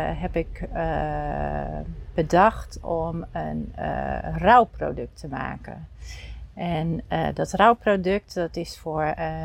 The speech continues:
nou ja, in deze tijden van crisis, als mensen komen te overlijden, eh,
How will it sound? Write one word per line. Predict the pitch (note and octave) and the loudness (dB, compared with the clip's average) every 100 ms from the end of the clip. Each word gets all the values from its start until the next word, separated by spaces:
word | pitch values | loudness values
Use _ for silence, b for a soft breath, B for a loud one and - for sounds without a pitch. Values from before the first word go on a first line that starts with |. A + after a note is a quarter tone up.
| D#3 | -4
nou | E3 G3 D3 | 0 2 4
ja, | C#3+ | 2
in | F3 E3+ | 0 4
deze | E3+ E3+ | 4 4
tijden | - F3 E3 | 2 2 0
van | E3 | -4
crisis, | - A#3 A#3 G3+ | -2 -2 0 -2
als | F3+ E3+ | -2 -4
mensen | F3 F3 - | -2 -4 0
komen | F3 E3 D#3+ | 2 2 0
te | - | 0
overlijden, | D#3+ - F3 G#3 G#3 G#3 G#3 b b b b - | 0 4 6 8 8 6 4 b b b b -6
eh, | F3 F3 E3+ | -2 0 0